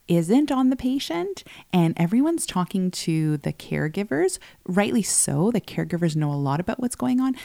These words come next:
but sometimes the patients, even when they're able to, to tell their side of the story, that the focus shifts away from the patient and onto the caregivers. So I think it's, it's not about extremes. It's about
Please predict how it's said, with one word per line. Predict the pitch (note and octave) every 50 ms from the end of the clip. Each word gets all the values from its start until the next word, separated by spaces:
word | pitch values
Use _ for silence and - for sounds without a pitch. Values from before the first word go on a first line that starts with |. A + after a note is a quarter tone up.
| - -
but | - E3+ -
sometimes | - - F3+ F3+ F3 F3 E3+ E3+ E3+ E3 - -
the | - E3
patients, | - - - F#3+ G3 - - - E3+ E3 - -
even | G#3 G3+ A#3+ A3+
when | G#3 F#3+ F3+
they're | E3+ E3 - - -
able | D#3+ D3 D#3+ F3+ F#3+ - C#4 D#4+ F4+ F#4+ F#4 -
to, | - - - B3+ B3 B3 B3 A#3+ A#3+ A#3+ A#3
to | A3+ - - F3+
tell | - - F#3 F3+
their | E3 F3+ F3+ F3
side | - F#3 F3+ -
of | F3+
the | F3+
story, | F3 - - - F3 E3+ F3+ G#3 A3+ C#4+ D#4+ - - - - _
that | - F3 - -
the | F3+
focus | - - - - F#3+ F#3+ G3 - B3+ A#3+
shifts | - - - F#3+ - - -
away | F#3+ E3+ D#3 D3 D3 D3 E3+ G#3+
from | - - G3+ F3+
the | F3
patient | - - D#3+ D#3 D#3 - D#3 D3+
and | D3+
onto | D3+ D3 D3+ - D#3+
the | D3+ D3
caregivers. | - - - - D3+ D3 D3+ D3+ - D#3 - - - F3
So | - -
I | F3
think | - A3+ B3 -
it's, | G#4 F4+ - - - - - - - - - - -
it's | E3 - -
not | F3 E3+ E3 E3+ E3
about | E3+ D#3+ E3 D#3+ D3
extremes. | - - - - - - D#3 D#3+ D3 B2+ F#2 G#2 C3 - - -
It's | - - - -
about | D#3 D#3+ D#3+ D3+ D3+ D3 - -